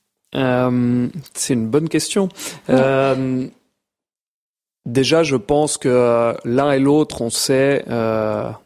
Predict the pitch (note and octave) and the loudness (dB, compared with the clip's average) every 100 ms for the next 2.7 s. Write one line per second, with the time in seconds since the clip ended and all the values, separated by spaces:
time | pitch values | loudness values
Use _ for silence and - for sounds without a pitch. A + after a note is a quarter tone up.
0 | - A#2 A2 A2+ G#2+ G#2 A2 A#2+ A#2 A2+ | -6 -4 -4 -4 -8 -4 -2 0 0 -2
1 | A2+ A2+ G#2 G#2+ - A#2 G#2+ A#2 - A#2 | -6 -6 -6 -4 -4 -4 -8 -8 -6 -6
2 | A2 A2+ G#2+ G#2 - B2+ A2+ | -2 -2 -2 -4 -2 0 0